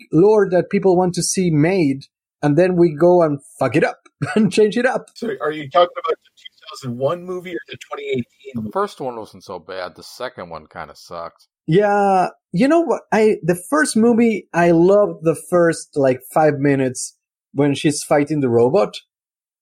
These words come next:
Speaker 1: because that was, like, visually what I always saw in the game, except for the robot itself. Uh, it, but that's, that's how I felt the movie needed to be, like, this intense acrobatic action film.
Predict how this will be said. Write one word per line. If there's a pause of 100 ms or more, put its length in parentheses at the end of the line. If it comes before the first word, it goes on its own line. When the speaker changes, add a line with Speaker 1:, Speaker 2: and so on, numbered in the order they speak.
(320)
Speaker 1:
because (260)
that
was,
like, (180)
visually
what
I
always
saw
in
the
game, (260)
except
for
the
robot
itself. (520)
Uh, (640)
it, (340)
but (120)
that's,
that's
how
I (200)
felt
the
movie
needed
to
be,
like,
this (280)
intense
acrobatic
action
film.